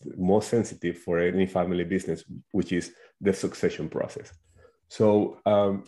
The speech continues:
what we're going to do here is we are going to spend some time talking about four factors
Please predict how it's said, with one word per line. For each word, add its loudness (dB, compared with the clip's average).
what -2
we're 6
going 4
to -2
do -2
here -4
is -2
we 4
are 6
going 4
to -4
spend 0
some -6
time -4
talking -2
about 0
four 4
factors -6